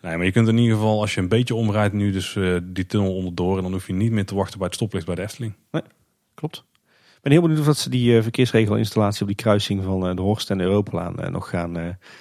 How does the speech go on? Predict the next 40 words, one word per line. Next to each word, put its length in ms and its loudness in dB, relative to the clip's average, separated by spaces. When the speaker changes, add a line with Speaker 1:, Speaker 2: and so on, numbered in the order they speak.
Speaker 2:
gaan 200 -10
aanpassen 520 -6
en 80 -4
vernieuwen. 420 -6
Speaker 1:
Ja, 260 -6
Speaker 2:
Die 120 -6
is 40 -4
Speaker 1:
geen 100 0
Speaker 2:
nu 60 2
natuurlijk 60 0
Speaker 1:
idee. 120 2
Speaker 2:
helemaal 240 4
gebouwd 340 0
op 80 -4
die 140 2
oversteek 440 -2
van 160 -2
voetgangers 400 -4
en 100 -4
fietsers. 480 -8
Hey, 120 0
heel, 320 6
eh, 120 2
heel 140 6
leuk 240 4
en 140 -2
positief 420 2
nieuws. 380 2
Eh, 120 2
de 100 0
Efteling 420 2
is, 240 0
eh, 200 4
uitgeroepen 560 -2
tot 160 -4
het 100 -6
meest 320 2
klantvriendelijke 680 0
bedrijf, 420 0
eh, 120 2